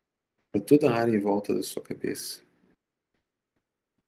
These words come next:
Desde o seu queixo até o topo da cabeça, mas como se a consciência estivesse em volta da cabeça.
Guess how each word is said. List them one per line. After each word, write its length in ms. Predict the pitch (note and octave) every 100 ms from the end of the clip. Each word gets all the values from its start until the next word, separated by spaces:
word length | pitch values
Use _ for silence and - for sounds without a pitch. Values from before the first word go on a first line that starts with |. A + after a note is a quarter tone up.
| _ _ _ -
Desde 240 | F#2+ -
o 20 |
seu 200 | - -
queixo 580 | - A#2 B2+ C3+ - -
até 180 | - F#2+
o 60 |
topo 260 | - G2+ -
da 80 | G2+
cabeça, 580 | - G#2+ A2 A#2 - G2
mas 180 | - -
como 180 | B2
se 140 | A#2+ -
a 80 | -
consciência 460 | G#2 - G#2+ -
estivesse 380 | - - - -
em 40 |
volta 380 | - F#2+ G2+ -
da 60 | -
cabeça. 500 | - G2 F#2+ -